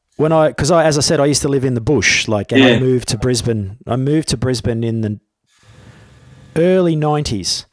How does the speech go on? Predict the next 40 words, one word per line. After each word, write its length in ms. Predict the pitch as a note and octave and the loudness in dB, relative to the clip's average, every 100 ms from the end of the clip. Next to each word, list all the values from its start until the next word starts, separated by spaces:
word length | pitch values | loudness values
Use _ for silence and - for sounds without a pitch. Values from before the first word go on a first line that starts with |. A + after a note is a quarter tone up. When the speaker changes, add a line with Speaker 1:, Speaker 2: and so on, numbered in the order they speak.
| _ - | _ -2
Speaker 2:
Yeah, 400 | C#3 C3+ B2 B2+ - | 2 4 4 0 -2
Speaker 1:
And, 300 | A#2+ B2 A2+ | -2 -2 0
Speaker 2:
yeah. 80 | A#2+ | 0
Speaker 1:
uh, 220 | A#2 A2 _ - | -2 -6 _ -6
someone 400 | - F3 E3 D#3 | -2 0 0 0
gave, 280 | D3+ D3+ - | 0 -2 0
someone 300 | - F3 E3 | -2 0 0
gave 240 | D#3 D#3 | 0 0
me 100 | D3 | 0
a 40 | B2+ | -2
copy 400 | - D3 C3 G#2 | -2 -2 0 -2
of 80 | G2 | -2
that 180 | G#2 | -4
and 80 | A#2 | -4
said, 160 | - B2+ | -4 -2
"Have 140 | F#3 | -2
a 20 | |
listen 220 | F#3+ F3 A#2 | -2 -2 -2
to 80 | |
this 180 | A2+ G3 | -2 -2
guy. 220 | - B2 | 0 0
He's 100 | G#2+ | 0
a 60 | G#2 | -2
local 320 | A#2+ E3 D#3+ | -2 -2 -2
guy." 220 | A#2+ G#2 | -2 -2
And 100 | G2+ | -2
I 80 | B2+ | -2
heard 200 | A#2 C3+ | -2 -2
it 20 | |
and 80 | A#2+ | -2
I 40 | G#2+ | -2
was 140 | G#2+ | -2
like, 280 | G#2+ A2+ B2 | -2 -2 -2
"Who 360 | G3+ A#3 A#3 | 0 0 0
the 140 | D3+ G#2 | -2 -6
hell 280 | G2+ A#2+ G2 | -6 -6 -8
is 160 | F2+ | -10
this 540 | G2 A2+ F3 C#4 D4 - | -12 -6 -4 -2 -2 -2
guy?" 380 | C#3+ F2+ D#2 F2+ | -4 -6 -6 -6
Speaker 2:
Yeah, 300 | G#2+ G#2+ | -2 -2